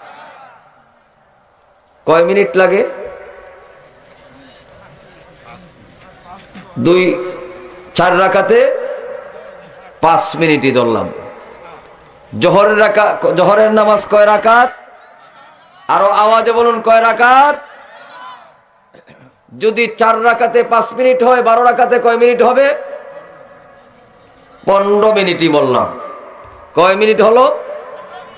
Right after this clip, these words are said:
বিশ মিনিট। আসরে কয় রাকাত? পাঁচ রাকাত করে হলে দশ রাকাত।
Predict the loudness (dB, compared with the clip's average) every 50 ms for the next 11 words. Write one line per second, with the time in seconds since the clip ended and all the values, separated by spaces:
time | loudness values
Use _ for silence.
0 | -20 -20 -20 -20 -20 -20 -20 -20 -20 -20 -20 -20 -20 -20 -20 -20 -20 -20 -20 -20
1 | -20 -14 -10 -6 -4 -2 -2 -2 -2 -4 -4 -2 -2 0 0 -2 -2 -4 -8 -14
2 | -16 -16 -18 -20 -20 -20 -20 -20 -20 -20 -20 -20 -20 _ -20 -20 -20 -12 -6 -2
3 | -2 -2 0 0 0 2 2 0 0 0 0 2 2 2 0 0 0 0 0 2
4 | 0 -2 -4 -10 -16 -20 -20 -20 -20 -20 -20 -20 -20 -20 -20 -20 -20 -20 -20 -20
5 | -20 -20 -20 -20 -20 -20 -20 -20 -20 -20 -20 -20 -20 -20 -20 _ _ _ _ _
6 | _ _ _ _ _ _ _ _ _ _ _ 0 2 2 2 2 2 2 2 2
7 | 2 0 0 0 0 2 4 4 4 4 2 2 2 2 2 2 2 0 2 2
8 | 2 0 2 2 2 2 2 2 0 -2 -2